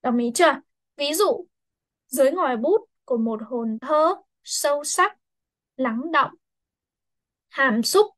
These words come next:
như chính hữu, những vần thơ này lại lấp lánh bao ý nghĩa độc đáo.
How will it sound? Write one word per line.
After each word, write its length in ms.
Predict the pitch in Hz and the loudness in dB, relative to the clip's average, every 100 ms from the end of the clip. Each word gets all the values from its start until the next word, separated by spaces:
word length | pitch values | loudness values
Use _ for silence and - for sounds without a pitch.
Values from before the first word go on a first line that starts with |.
| _ | _
như 120 | 269 285 | 0 0
chính 200 | 277 254 | 0 -2
hữu, 360 | 262 269 359 427 _ _ - _ - | 4 4 4 0 _ _ -20 _ -2
những 240 | 294 359 | 2 2
vần 220 | 370 262 | 2 2
thơ 240 | 240 349 359 | 0 -2 -2
này 260 | 302 240 196 | -2 -4 -4
lại 140 | 214 - | -8 -6
lấp 120 | 311 - | -6 -6
lánh 280 | 240 226 254 | -6 -4 -2
bao 200 | 277 269 | -2 -2
ý 80 | 240 | -2
nghĩa 260 | 247 254 285 | -2 -2 -2
độc 140 | 247 - | -4 -4
đáo. 380 | 226 202 233 330 | -8 -6 -8 -8